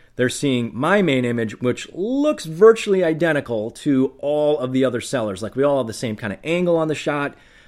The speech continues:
Um, you know, it's a good main image, but again, it just blends in with, like, nine hundred other sellers' main images that we're all kind of copying each other from.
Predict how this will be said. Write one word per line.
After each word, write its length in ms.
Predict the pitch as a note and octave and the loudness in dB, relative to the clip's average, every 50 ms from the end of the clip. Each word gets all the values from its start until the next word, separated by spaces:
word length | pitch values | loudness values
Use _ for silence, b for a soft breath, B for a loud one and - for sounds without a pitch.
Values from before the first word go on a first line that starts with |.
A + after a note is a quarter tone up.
| b b b | b b b
Um, 480 | G#2 G#2+ G#2+ G#2+ G#2+ G#2+ G#2 G#2 - - - | -6 -6 -4 -4 -4 -4 -6 -8 -10 -10 -8
you 100 | B2+ B2 | -6 -4
know, 120 | A2+ A2 | -4 -4
it's 120 | G#2+ - B2 | -6 -6 -6
a 40 | A#2+ | 2
good 200 | C#3 B3 B3+ G#3 | 4 4 6 6
main 220 | G#3 F#3+ F#3 F3 | 4 2 2 2
image, 260 | E3+ E3+ E3+ - - | 2 2 0 0 0
but 100 | D3 C3 | -2 -2
again, 240 | A#2+ G#2+ C3+ C#3 B2 | 0 -2 -2 -4 -4
it 100 | A2+ G#2 | -4 -4
just 180 | G3+ G#3+ G#3 - | -6 -6 -6 -6
blends 400 | G#2+ A#2 C3+ C#3 C#3+ C#3 A#2 B2+ | -4 -2 0 0 0 0 0 0
in 180 | C3 C3 A2+ | 0 0 0
with, 180 | G#2+ G#2 G2+ - | -2 -4 -4 -4
like, 260 | A2 G#2 F#2+ - - b b b b b A2+ | -4 -4 -4 -6 -12 b b b b b -6
nine 320 | A2+ A#2+ B2 C3 C#3 C3+ | -4 -2 0 0 0 0
hundred 260 | B2 D3 C3+ C3+ B2+ | 0 0 2 2 2
other 200 | B2 A#2+ A#2+ A#2 | 2 0 0 -2
sellers' 420 | A2 - D#3 C#3+ D3 B2+ A#2 G#2 A2 | -2 0 0 0 2 0 0 -2 -4
main 180 | A2+ A2+ A2+ | -4 -4 -2
images 280 | A#2+ B2 A#2 G2 G#2 G2+ | -2 -2 -2 -4 -6 -8
that 100 | A2 - | -8 -6
we're 100 | A2 A2+ | -4 -4
all 120 | A2+ A2 | -4 -4
kind 180 | - - A#2+ G#2+ | -4 -6 -6 -6
of 80 | G2+ | -6
copying 380 | - - C3 C3 - B2+ G#2+ G2+ | -6 -6 -6 -6 -4 -4 -6 -6
each 160 | G2 F2+ - | -6 -6 -8
other 160 | F#2+ F#2 F2 | -8 -8 -10
from. 280 | - - - D2 C#2+ | -10 -12 -14 -14 -16